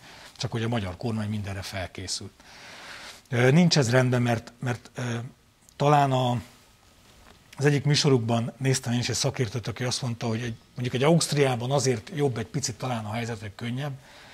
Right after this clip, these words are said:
mert transzparens a kormány működése, az emberek elhiszik, amit mondanak. Most, aki látványosan megy az ámítás,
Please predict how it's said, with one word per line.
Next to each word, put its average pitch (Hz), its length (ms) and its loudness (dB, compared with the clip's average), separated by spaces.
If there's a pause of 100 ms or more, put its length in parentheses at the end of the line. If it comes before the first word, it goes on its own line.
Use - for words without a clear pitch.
(420)
mert 120 180 -2
transzparens 127 600 4
a 110 40 -4
kormány 117 380 2
működése, 113 520 0
az 107 100 -4
emberek 107 360 -4
elhiszik, 101 420 -4
amit 98 220 -10
mondanak. 90 460 -12
Most, 113 140 -8
aki 123 180 -4
látványosan 110 1000 -2 (760)
megy 113 180 -2
az 107 120 -4
ámítás, 101 800 -8